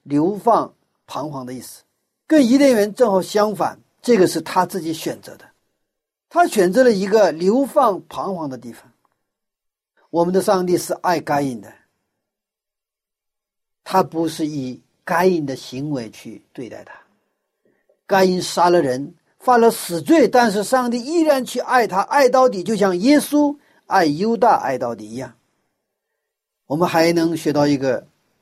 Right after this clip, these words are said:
有益的信息，就是误解上帝的结果只能是离开上帝。误解上帝甚至比不信上帝还可怕。所以误解圣经比从来没有接触过圣经的人还危险，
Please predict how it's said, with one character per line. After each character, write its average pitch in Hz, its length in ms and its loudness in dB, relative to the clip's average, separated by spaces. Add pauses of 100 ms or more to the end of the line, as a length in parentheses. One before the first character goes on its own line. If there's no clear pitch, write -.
(540)
有 147 200 2
益 175 100 -4
的 151 100 -2
信 143 240 -2
息， 131 180 -4
就 120 140 -8
是 - 260 -14 (120)
误 233 160 -2
解 139 160 0
上 156 300 0
帝 131 120 -4
的 113 120 -6
结 143 260 -2
果 120 280 -8
只 143 100 -10
能 117 140 -10
是 113 200 -14
离 113 200 -14
开 113 160 -18
上 - 260 -20
帝。 - 80 -20 (640)
误 294 140 2
解 226 140 6
上 208 220 0
帝 202 220 -2
甚 226 320 2
至 220 160 -2 (220)
比 160 240 -2
不 180 320 -2
信 254 240 2
上 208 300 0
帝 180 100 -2
还 151 180 -6
可 120 160 -14
怕。 - 200 -20 (1500)
所 185 240 2
以 151 320 2 (120)
误 277 180 4
解 185 180 4
圣 202 380 0
经 214 320 -2
比 160 240 -2
从 190 320 -4
来 240 120 4
没 226 100 0
有 208 100 2
接 254 180 0
触 233 140 -2
过 202 120 0
圣 233 280 0
经 220 140 -2
的 202 100 4
人 170 140 0
还 139 200 -10
危 139 160 -4
险， - 240 -14